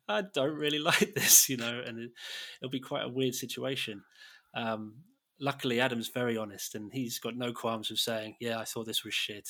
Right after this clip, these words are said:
<laughs> or, uh, "It wasn't for me." So hopefully it's a nice balance. Um, maybe we could then, if you don't mind, uh, j-, just you were talking about you had, he's had highs and lows in, in your opinion. If we can just go through,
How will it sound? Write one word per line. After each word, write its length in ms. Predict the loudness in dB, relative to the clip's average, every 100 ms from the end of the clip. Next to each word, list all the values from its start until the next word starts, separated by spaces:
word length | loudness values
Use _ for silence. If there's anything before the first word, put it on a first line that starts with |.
| -4
<laughs> 1120 | 0 0 0 2 2 2 0 2 2 2 -2
or, 220 | -4 -2
uh, 160 | -2 -4 -8 -8
"It 60 |
wasn't 280 | -4 -4 -4
for 100 | -6
me." 300 | -6 -6 -8 -12 _ _
So 180 | -12 -10 -12 -18 _ _ _ _ _ -20 -20 -20 -20 _ _
hopefully 280 | -8 -6 -6
it's 100 | -8
a 20 |
nice 160 | -6 -6
balance. 480 | -6 -6 -8 -14 -16 _ _ _ _ _ _ _ _ _
Um, 380 | -4 -2 -4 -10 -18 _ _ _ _
maybe 220 | 2 2 2
we 140 | -2
could 220 | -2 -2
then, 100 | 0
if 120 | -2
you 60 | -2
don't 160 | -2 0
mind, 420 | 0 0 -2 -6
uh, 440 | -6 -4 -4 -4 -8 -14
j-, 80 | -6
just 260 | -2 0
you 100 | 0
were 40 | -2
talking 300 | -4 -6 -4
about 320 | -4 -4 -6
you 100 | -8
had, 140 | -10 -8
he's 200 | -4 -4
had 120 | -4
highs 300 | -4 -4 -2
and 80 | 0
lows 320 | 0 0 -4
in, 140 | -8
in 160 | -8 -6
your 140 | -4 -4
opinion. 440 | -2 -2 -4 -8
If 140 | -10
we 80 | -6
can 140 | -6 -4
just 200 | -4 -2
go 140 | -2
through, 440 | -2 -4 -2 -4